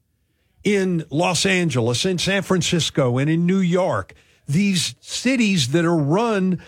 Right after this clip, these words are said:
by liberal administrations. There's a liberal D A in Philadelphia who's destroying that town. And it's just nonsense. It's part of this social engineering, you know, and, and it's, it's part of this one world government.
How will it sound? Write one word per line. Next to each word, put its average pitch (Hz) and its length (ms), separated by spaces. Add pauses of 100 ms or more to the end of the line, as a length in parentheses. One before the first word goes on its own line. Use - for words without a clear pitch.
(200)
by 170 320
liberal 180 800
administrations. 175 1300 (420)
There's 170 220
a 175 60
liberal 180 460
D 190 280
A 208 200
in 202 100
Philadelphia 214 840
who's 151 300
destroying 190 1000
that 226 260
town. 202 580 (480)
And 220 140
it's 233 200
just 247 300
nonsense. 185 760
It's 180 160
part 240 280
of 247 100
this 202 180
social 196 560
engineering, 202 800 (440)
you 170 160
know, 226 380
and, 196 260
and 196 180
it's, - 280
it's - 180
part 208 300
of 214 60
this 226 200
one 180 320
world 185 320
government. 190 460